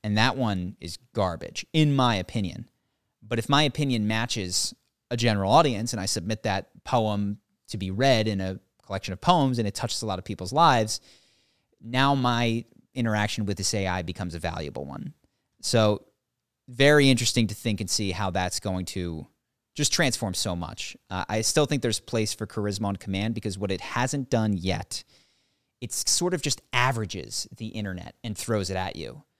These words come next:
but it doesn't carve new ground. It could spit out an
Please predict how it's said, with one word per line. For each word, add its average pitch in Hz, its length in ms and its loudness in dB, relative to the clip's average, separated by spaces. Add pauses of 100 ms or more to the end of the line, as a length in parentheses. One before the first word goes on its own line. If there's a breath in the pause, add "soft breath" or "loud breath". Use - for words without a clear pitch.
(240)
but 127 120 -4
it 123 100 -4 (240)
doesn't 170 480 -2 (500)
carve 120 460 4
new 113 140 2
ground. 92 520 -6
It 147 100 2
could 170 360 -2
spit - 380 2
out 139 320 2
an 117 140 -2